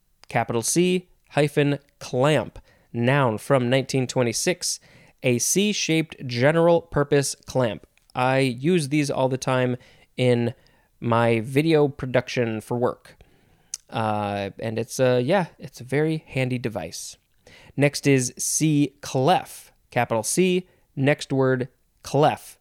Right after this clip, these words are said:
C L E F, noun from fifteen ninety-six, A movable clef indicating middle C by its placement on one of the lines of the staff.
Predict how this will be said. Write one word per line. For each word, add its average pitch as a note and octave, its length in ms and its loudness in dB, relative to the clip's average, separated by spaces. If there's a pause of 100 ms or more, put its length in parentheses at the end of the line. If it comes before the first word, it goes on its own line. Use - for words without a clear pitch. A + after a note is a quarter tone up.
C D3+ 400 0
L B2+ 280 0
E C3+ 240 0
F, - 420 -8
noun C3 500 0
from C#3 380 -2
fifteen C3+ 500 -2
ninety-six, C3 640 0 (440)
A B2 140 4
movable G3+ 500 4
clef D#3 500 0
indicating E3 640 0
middle F3 220 4
C D3 460 0
by C3 220 2
its A#2+ 240 -2
placement E3+ 600 0
on C3 380 2
one C3 360 0
of G#3 140 0
the F#3+ 100 2
lines C#3+ 440 2
of A#2 320 -2
the A#2 60 -8
staff. - 680 -6